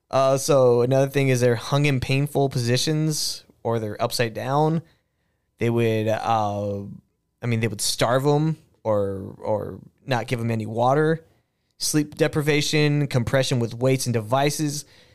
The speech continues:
sensory deprivation, drugs, application of snakes,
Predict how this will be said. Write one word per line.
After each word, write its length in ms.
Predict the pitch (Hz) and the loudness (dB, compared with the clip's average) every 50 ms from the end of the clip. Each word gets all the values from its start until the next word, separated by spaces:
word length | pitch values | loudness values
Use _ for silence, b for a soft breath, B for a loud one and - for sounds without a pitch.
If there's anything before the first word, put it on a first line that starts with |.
| b b | b b
sensory 580 | - - - 156 160 - - 175 175 175 170 | -4 0 0 2 2 2 2 2 2 2 2
deprivation, 1040 | 160 165 165 165 170 165 156 165 165 160 - - 156 156 156 156 156 156 151 143 123 | 2 2 0 2 0 2 2 4 2 2 0 0 0 0 0 0 0 0 0 -2 -4
drugs, 720 | 139 - 123 131 139 143 147 147 151 147 147 151 151 - b b b b b b b b | -8 -8 -2 0 2 4 4 4 4 2 0 -4 -8 -8 b b b b b b b b
application 500 | - - 135 - - - 143 131 131 - | -4 -4 -4 -4 -2 0 0 0 0 -2
of 140 | 127 113 113 | -2 -2 -2
snakes, 560 | - - - 143 135 131 131 143 143 - - | -2 -2 0 0 2 2 2 0 -2 -4 -8